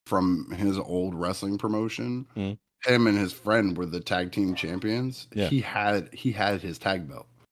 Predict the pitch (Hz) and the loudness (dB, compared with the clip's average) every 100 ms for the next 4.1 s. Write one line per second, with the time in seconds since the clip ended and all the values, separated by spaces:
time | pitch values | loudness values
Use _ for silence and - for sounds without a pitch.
0 | _ - 101 - 76 107 101 95 92 90 | _ -6 -6 -4 0 2 2 2 0 -4
1 | - 135 127 123 127 117 107 127 139 160 | -2 4 6 6 6 2 2 8 10 10
2 | 131 139 135 147 165 151 - 139 208 190 | 8 6 8 6 6 4 8 10 12 12
3 | 120 147 123 117 127 95 92 127 127 127 | 8 6 4 4 4 4 6 6 6 2
4 | 95 | 2